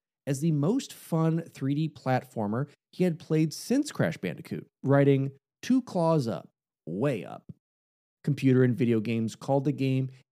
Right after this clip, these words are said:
easily the best three D platform game on the PlayStation, despite noting its largely child-friendly nature. Sean Smith of Electronic Gaming Monthly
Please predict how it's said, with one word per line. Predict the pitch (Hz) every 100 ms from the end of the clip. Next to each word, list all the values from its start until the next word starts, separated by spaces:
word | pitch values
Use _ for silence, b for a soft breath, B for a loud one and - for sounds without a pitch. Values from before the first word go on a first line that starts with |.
| -
easily | 175 202 208 214 214 202
the | 147
best | - 131 139
three | - 135
D | 123
platform | - 117 110 120 107
game | 95
on | 92
the | 80
PlayStation, | - 180 180 175 156 165 160 151 b _
despite | 156 - 254 214
noting | 151 151 151 156
its | 147 131
largely | 123 110 107 110 113 110 110
child-friendly | - - 98 101 - - 90 80 80
nature. | 101 156 - - - _ _ _ _ _ _ _ -
Sean | - 123 101 95
Smith | - 160 147 -
of | 123
Electronic | 123 123 147 - 123 127 -
Gaming | 104 95 95
Monthly | 147 190 175 160